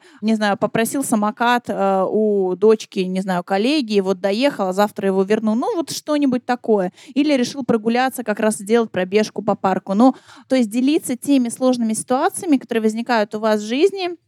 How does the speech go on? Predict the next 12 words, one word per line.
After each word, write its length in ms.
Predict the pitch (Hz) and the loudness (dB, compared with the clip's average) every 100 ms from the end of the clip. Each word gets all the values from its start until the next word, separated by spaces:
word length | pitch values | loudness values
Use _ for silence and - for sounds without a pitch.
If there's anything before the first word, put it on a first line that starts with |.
| _ - | _ -6
давая 340 | 208 233 277 | -2 0 0
тем 160 | 262 208 | -2 -4
самым 360 | 220 240 233 | 0 2 2
пример, 480 | 220 214 220 269 - - | 0 0 0 0 -2 -4
как 420 | 240 262 294 - | 0 0 -2 -10
можно 400 | 214 208 220 214 | -2 0 0 0
выйти 380 | 208 226 262 226 | -2 0 -2 -4
из 120 | 208 | -6
той 180 | - 240 | 0 0
или 120 | 220 | 0
иной 180 | 208 214 | -2 -2
ситуации. 680 | 214 226 208 185 180 185 | -2 -2 0 0 -2 -8